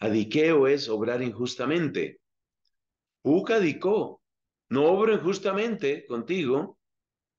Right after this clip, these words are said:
Uji, denariu, sinefones asmoi.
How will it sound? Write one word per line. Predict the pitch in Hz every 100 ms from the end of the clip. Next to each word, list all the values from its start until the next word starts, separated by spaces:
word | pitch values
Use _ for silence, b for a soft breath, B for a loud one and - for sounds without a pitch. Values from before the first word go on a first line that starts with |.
| _ _ _ _ _ _ _ _ _
Uji, | 123 127 107 123 151 143 131 175 202 - _ _ _ _ _ _ _ -
denariu, | 127 123 117 123 180 180 143 101 - _ _
sinefones | - 117 117 110 104 - 117 120 139 156 151
asmoi. | 160 156 - 156 165 185 233